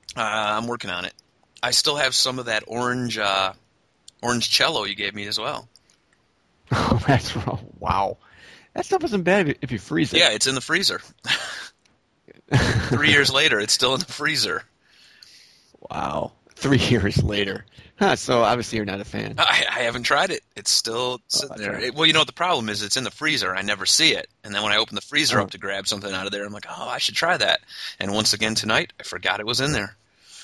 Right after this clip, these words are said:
Speaker 2: Mm.
Speaker 1: So,
Speaker 2: Orange cello.
Speaker 1: yep, still working on that cherry vodka. A little bit of that and some Coke tonight. But that goes down pretty smooth.
Speaker 2: Nice. Nice.
Speaker 1: It's a pretty good combo. I kinda came up with that on my own 'cause I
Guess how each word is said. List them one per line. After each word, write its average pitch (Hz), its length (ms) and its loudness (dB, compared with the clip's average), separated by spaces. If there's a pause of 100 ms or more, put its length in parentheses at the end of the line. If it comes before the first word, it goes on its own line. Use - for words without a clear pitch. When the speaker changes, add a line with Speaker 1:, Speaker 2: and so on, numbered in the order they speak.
(420)
Speaker 2:
Mm. 120 480 -4 (300)
Speaker 1:
So, 190 280 4 (140)
Speaker 2:
Orange 104 420 -10
cello. 101 340 -4
Speaker 1:
yep, 92 260 2
still 202 200 4
working 190 240 6
on 170 60 2
that 160 140 0
cherry 160 260 2
vodka. 139 400 -2
A - 680 -8
little 127 160 -12
bit 123 100 -8
of 113 60 -8
that 117 120 -2
and 107 100 -2
some 107 140 0
Coke 107 260 -8
tonight. 101 400 -10 (360)
But - 100 -14
that - 120 -12
goes 165 120 -6
down 143 180 -6
pretty 139 180 -8
smooth. 175 360 -2
Speaker 2:
Nice. 185 160 -10 (840)
Nice. 214 400 -8 (640)
Speaker 1:
It's - 100 -6
a 147 40 -6
pretty 143 180 -6
good 135 140 -2
combo. 135 320 0
I 98 100 0
kinda 104 240 -6
came 107 200 -8
up 104 100 -12
with - 80 -16
that 98 120 -4
on 95 80 -4
my 95 180 -4
own 123 360 -2
'cause 104 200 -8
I 95 240 -2